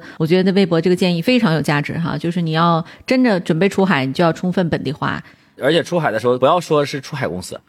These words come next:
Speaker 2: 你就说我是一家本地公司。
Speaker 1: 嗯。
Speaker 2: 你要是出海企业，人家觉得你是国外的企业。昨天我正在跟华为的人跟爱尔兰聊，华为云在欧洲都不叫华为，叫 Speckle。
Speaker 1: 嗯。
Speaker 2: 人家就是一家爱尔兰的本地公司。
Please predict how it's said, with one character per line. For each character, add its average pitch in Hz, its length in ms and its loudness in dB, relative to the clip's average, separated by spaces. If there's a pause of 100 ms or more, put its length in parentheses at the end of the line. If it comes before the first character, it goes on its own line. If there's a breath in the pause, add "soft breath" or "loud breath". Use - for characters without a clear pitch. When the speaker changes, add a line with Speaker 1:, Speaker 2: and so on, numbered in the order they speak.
Speaker 2:
你 127 100 -6
就 226 120 4
说 214 180 4
我 117 160 2
是 156 160 -2
一 156 80 -2
家 156 140 0
本 107 120 -4
地 120 140 0
公 110 160 -4
司。 - 180 -14 (100)
Speaker 1:
嗯。 175 280 2
Speaker 2:
你 139 80 0
要 190 140 4
是 220 80 0
出 208 120 -4
海 196 140 2
企 156 80 -4
业， 117 80 0
人 123 100 0
家 170 80 0
觉 147 160 0
得 170 80 -2
你 120 140 -6
是 117 140 -4
国 113 180 -2
外 170 100 4
的 175 80 0
企 - 280 -8
业。 - 80 -20 (100)
昨 123 160 -2
天 160 160 2
我 117 80 0
正 139 100 -6
在 135 120 2
跟 135 100 -2
华 120 220 2
为 131 80 2
的 120 40 2
人 113 140 -2
跟 117 100 -4
爱 113 80 0
尔 131 140 2
兰 92 160 -6
聊， 80 220 -10 (120)
华 127 120 2
为 156 160 2
云 127 100 -4
在 107 220 0
欧 131 180 0
洲 135 80 0
都 127 80 -2
不 107 80 -6
叫 131 100 2
华 104 140 -2
为， 95 80 -4
叫 120 80 -4
Speckle。 131 440 -4 (200)
Speaker 1:
嗯。 180 380 0
Speaker 2:
人 143 100 -4
家 208 60 -2
就 320 180 -2
是 - 80 2
一 170 60 0
家 175 280 0
爱 190 120 -2
尔 226 160 2
兰 92 160 -6
的 143 80 -6 (100)
本 185 100 0
地 202 120 2
公 131 180 -2
司。 - 180 -14